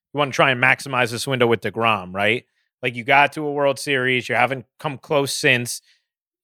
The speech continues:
He's still in his prime, had some injuries this past year. You don't wanna punt on this.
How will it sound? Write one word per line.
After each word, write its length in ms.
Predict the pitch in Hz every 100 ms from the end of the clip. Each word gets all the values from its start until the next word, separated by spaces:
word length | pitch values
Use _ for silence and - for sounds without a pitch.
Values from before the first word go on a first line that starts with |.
| _
He's 220 | 139 -
still 340 | - 147 151
in 60 | 156
his 140 | 151
prime, 640 | - 160 135 135 131 131
had 180 | 117 127
some 120 | 135 143
injuries 300 | 156 156 123
this 100 | 135
past 400 | 156 131 120 -
year. 120 | 131
You 100 | 123
don't 80 | 170
wanna 140 | 240 220
punt 420 | _ - 220 175
on 200 | 120 107
this. 260 | 107 104